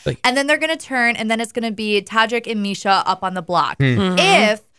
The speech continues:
Speaker 2: Carson and Cynthia can now get the house together and
Speaker 1: Yeah.
Speaker 2: somehow connect the dots with everyone else. "Oh, you were in alliance with him. You were in alliance with him.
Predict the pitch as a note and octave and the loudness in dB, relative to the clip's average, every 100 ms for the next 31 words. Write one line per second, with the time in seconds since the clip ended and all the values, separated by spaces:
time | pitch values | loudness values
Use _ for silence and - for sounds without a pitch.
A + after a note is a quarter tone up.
0 | _ _ - C4 D4 - B3+ A#3 - G3 | _ _ -2 0 0 0 -2 -2 -6 -8
1 | - - F4+ A4+ - A#3 G3 F3 F3+ G3 | -10 -8 -4 -4 -4 -2 2 4 2 -2
2 | A#3+ G#3 G3+ F#3 F3+ F#3 F3 - G3+ - | -6 -2 2 4 4 0 -6 -6 -6 -6
3 | F3 F3+ F3+ - G3+ F3 E3+ F3 F#3 - | -2 0 -2 -6 -6 -4 -2 -2 -2 2
4 | A#2+ D3 D#3+ - G#3 G#3+ G3+ A3+ G#3+ A3+ | 4 4 2 -2 0 0 0 -2 -4 0
5 | G#3+ G#3 A3 A#3+ A3+ A#3 A3 A3 D#4+ A#3+ | 2 0 0 -2 -2 -2 -2 2 4 4
6 | A3 B3+ G#3 D#3+ E3+ F#3+ B3+ C#4+ D4 D4+ | 2 -4 -4 -4 -6 0 2 2 0 0
7 | D4+ D4+ D#4 E4+ D4+ E3+ D#3 E3 G#3+ C4 | -2 -6 -4 -4 -4 -6 -8 -6 -2 0
8 | C#4+ C#4+ D#4 D4+ E4 E4 E4+ | 2 2 0 -6 -8 -2 -2